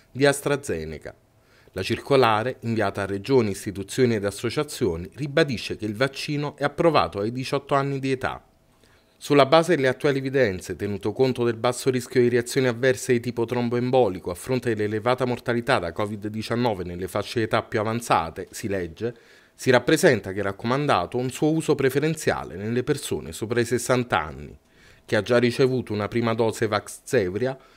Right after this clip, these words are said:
può completare il ciclo col medesimo vaccino. La Commissione Tecnico-Scientifica dell'Agenzia Italiana del Farmaco rileva che al momento non sono stati identificati analoghi segnali di rischio di eventi trombotici per i vaccini a M R N A.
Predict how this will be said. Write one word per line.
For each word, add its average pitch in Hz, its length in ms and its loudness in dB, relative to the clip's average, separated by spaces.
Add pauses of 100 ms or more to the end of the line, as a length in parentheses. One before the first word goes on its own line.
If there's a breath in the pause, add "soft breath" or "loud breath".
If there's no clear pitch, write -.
(160 soft breath)
può 156 140 0
completare 156 680 2
il 131 80 -2
ciclo 131 480 -2
col 151 220 0
medesimo 135 520 0
vaccino. - 600 -4 (640 soft breath)
La 107 120 -4
Commissione 139 500 4
Tecnico-Scientifica 143 1120 0
dell'Agenzia 87 600 -4
Italiana 110 420 2
del 131 140 0
Farmaco 95 680 -4 (240 soft breath)
rileva 147 440 6
che 104 140 -4
al 104 80 0
momento 147 420 4
non 147 140 0
sono 156 180 0
stati 143 300 0
identificati 135 840 -2
analoghi 131 400 2
segnali 139 460 0
di 139 100 -6
rischio - 520 -8 (280 soft breath)
di 120 100 2
eventi 123 340 4
trombotici 117 760 -2
per 147 160 0
i 151 60 0
vaccini 120 500 0
a 127 160 -2
M 135 140 -2
R 127 320 0
N 135 140 -2
A. 85 220 -4